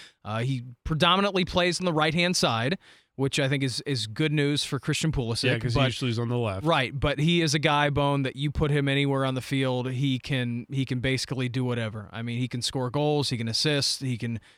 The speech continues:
Speaker 1: you know, bring up stuff from the back. Like, he is a heck of a playmaker. Chelsea is getting a good, good player in Hakim Ziyech, but I think then becomes the question,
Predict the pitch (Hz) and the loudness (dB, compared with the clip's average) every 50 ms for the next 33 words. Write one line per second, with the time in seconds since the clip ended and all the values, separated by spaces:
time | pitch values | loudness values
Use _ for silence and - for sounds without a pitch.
0 | _ _ - 104 104 104 107 110 107 110 143 143 139 131 110 - - 139 123 - | _ _ -12 -8 -6 -6 -6 -6 -4 -2 -2 0 -2 -2 -2 -2 -2 -2 -2 -2
1 | - 127 120 113 131 135 139 139 131 - 127 120 117 - - 160 156 151 156 - | -4 -6 -4 -2 0 2 2 2 0 -2 -4 -6 -4 -2 0 0 0 0 0 0
2 | 139 135 131 131 123 117 123 110 117 110 107 147 147 - - 131 131 117 - 139 | 0 0 0 0 -2 -2 -2 -4 -4 -2 -2 -2 -2 -2 -2 -6 -6 -4 -2 0
3 | 135 135 131 127 127 123 - 127 127 - - 151 143 131 - 143 127 120 117 127 | 0 0 0 0 -2 -4 -4 -6 -6 -4 -2 -2 -2 -2 -2 -4 -4 -4 -4 -4
4 | 131 131 127 120 117 113 127 127 120 120 - - 156 139 123 170 180 175 147 - | -4 -2 -2 -4 -4 -4 -2 -4 -4 -4 -6 -8 -8 -4 0 2 2 2 2 0
5 | - 151 147 147 143 139 135 - - - - - _ - 160 147 139 - - 151 | 0 2 2 2 2 2 0 0 -4 -10 -20 -14 _ 0 0 0 2 2 2 2
6 | 147 139 131 127 156 165 147 131 123 - - 139 131 131 120 160 151 135 123 151 | 2 2 2 2 2 2 2 2 0 0 0 0 0 0 0 0 0 0 0 0
7 | 160 160 156 151 135 123 139 - 156 147 139 120 117 131 - - 175 175 170 - | 2 2 2 0 0 -2 -2 0 0 0 0 0 -4 -2 0 0 0 2 2 0
8 | - 139 131 | 0 0 0